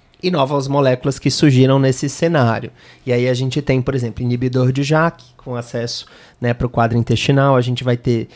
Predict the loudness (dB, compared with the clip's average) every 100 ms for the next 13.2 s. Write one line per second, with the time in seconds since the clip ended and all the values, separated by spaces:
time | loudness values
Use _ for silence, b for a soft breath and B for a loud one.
0 | B B -4 0 2 2 4 4 4 4
1 | 2 -4 -8 -6 -2 -2 -2 0 2 2
2 | 0 -2 -2 0 -2 -2 -2 -4 -6 -6
3 | -4 -2 -4 -4 -4 -4 -6 -4 -6 -4
4 | -6 -4 -6 -6 -4 -2 0 -2 -2 B
5 | B B -2 0 2 2 4 2 2 0
6 | 0 0 -2 0 2 2 -2 -8 -8 -2
7 | 0 2 2 2 2 2 0 0 -2 -2
8 | 0 0 0 -4 0 0 0 -6 -10 -4
9 | -2 -2 -2 -4 -2 -2 0 -2 -6 -6
10 | -6 -6 -8 -12 -6 -4 -4 -6 -8 B
11 | B B -8 -4 -2 -2 -2 -2 0 2
12 | 2 0 2 2 2 2 0 -2 0 0
13 | -2